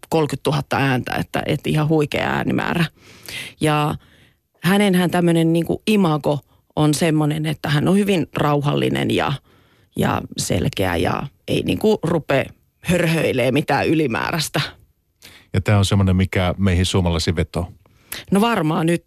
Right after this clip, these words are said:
Speaker 1: kun miettii millaisia vuosia tässä on nyt ollut taka-alalla, niin, niin si-, sitten tämmönen niinku perusrauhallinen suomalainen mies, niin, niin uppoo varmaan nyt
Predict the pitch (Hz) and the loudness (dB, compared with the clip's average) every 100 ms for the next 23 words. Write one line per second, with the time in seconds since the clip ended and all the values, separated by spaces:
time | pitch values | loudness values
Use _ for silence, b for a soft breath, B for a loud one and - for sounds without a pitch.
0 | 151 160 160 165 156 156 160 156 156 156 | -4 0 2 2 0 0 2 2 0 0
1 | 151 170 151 147 - - 143 160 170 143 | 2 2 2 0 -4 -4 -2 0 0 0
2 | 156 156 156 B B B B _ 180 170 | 0 2 0 B B B B _ -2 0
3 | 156 160 160 98 87 165 165 - 156 151 | 0 0 0 -2 0 0 0 0 2 2
4 | 156 147 - - - 170 147 214 269 226 | 4 0 -2 -4 -2 -2 -2 0 2 2
5 | 196 190 165 170 - 180 180 175 165 165 | 2 0 -2 -4 -2 0 0 0 0 0
6 | 165 151 160 160 165 143 165 156 156 147 | 0 0 0 0 0 0 2 2 2 0
7 | 147 147 156 139 - 156 135 160 - - | 0 2 2 2 0 0 0 0 -2 0
8 | 165 170 170 - 123 180 180 175 107 - | 2 2 0 0 -2 0 0 0 0 -2
9 | 160 | -4